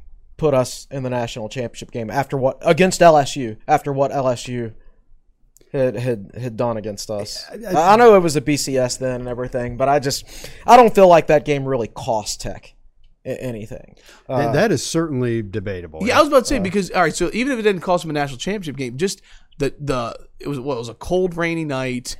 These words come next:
Speaker 3: I mean, I thought this was gonna be, like, number two or number one on the list for you
Speaker 2: It's,
Speaker 3: guys.
Speaker 2: it's,
Speaker 3: So I'm
Speaker 2: it's way up there for me.
Speaker 3: So, uh, let's go ahead and talk about it a little bit, though. I mean, even just Ryan the Dagger, not even top five. I'm cu-, uh,
Speaker 1: Not,
Speaker 3: that's
Speaker 1: no, no. I had, uh, overall,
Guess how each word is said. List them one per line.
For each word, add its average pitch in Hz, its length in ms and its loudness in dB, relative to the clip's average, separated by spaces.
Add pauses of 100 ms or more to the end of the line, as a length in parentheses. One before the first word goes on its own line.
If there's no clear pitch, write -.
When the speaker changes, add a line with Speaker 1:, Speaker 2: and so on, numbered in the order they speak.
(160)
Speaker 3:
I - 40 -8
mean, 147 100 4
I 269 80 8
thought 190 180 2
this 160 120 0
was 156 80 -4
gonna 147 160 -2
be, 131 80 -2
like, 123 120 -6
number 135 240 -4
two 156 300 -4
or 135 60 -4
number 117 220 -8
one 151 240 -2
on 143 120 -2
the 117 60 -10
list 117 260 -8
for 117 100 -8
you 117 100 -6
Speaker 2:
It's, 113 80 -8
Speaker 3:
guys. 110 100 -6
Speaker 2:
it's, 160 120 -6
Speaker 3:
So 135 100 -4
I'm 147 160 -4
Speaker 2:
it's 160 200 -6
way 196 240 -4
up 190 160 -6
there 139 180 -4
for 98 120 -12
me. 113 140 -8
Speaker 3:
So, 202 320 2
uh, 208 140 4
let's 247 160 4
go 277 140 4
ahead 247 120 6
and 220 100 -4
talk 208 200 4
about 170 80 2
it 151 60 0
a - 20 2
little 185 160 2
bit, 131 180 -4
though. 123 200 -6
I 135 80 -6
mean, 147 180 -4
even 208 280 -4
just 165 200 -6
Ryan 160 440 -2
the 139 80 -4
Dagger, 139 420 -2 (280)
not 175 220 2
even 180 180 0
top 165 360 0
five. 156 360 -4
I'm 135 140 -10
cu-, - 180 -6
uh, 156 260 -4
Speaker 1:
Not, - 20 -
Speaker 3:
that's 196 200 6
Speaker 1:
no, 247 320 6
no. 208 320 6
I 180 140 6
had, 180 280 6
uh, 151 340 6 (480)
overall, 170 720 6